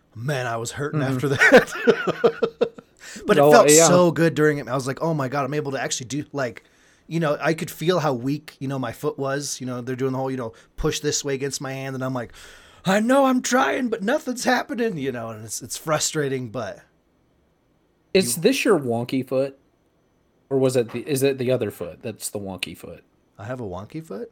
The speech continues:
Speaker 2: The one that tilts. You have a real wonky foot.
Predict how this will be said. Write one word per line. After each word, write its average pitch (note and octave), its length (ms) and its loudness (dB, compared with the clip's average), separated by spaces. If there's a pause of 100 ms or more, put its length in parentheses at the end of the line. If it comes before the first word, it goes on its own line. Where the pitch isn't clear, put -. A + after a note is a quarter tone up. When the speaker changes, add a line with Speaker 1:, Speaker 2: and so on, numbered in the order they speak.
(100)
Speaker 2:
The D#3 80 0
one D#3+ 100 4
that C3 180 -4
tilts. - 560 -6 (680)
You D#3+ 100 -6
have G#3 200 0
a D#3 60 -4
real C#3 680 4
wonky A2+ 460 -2
foot. F#2+ 400 -8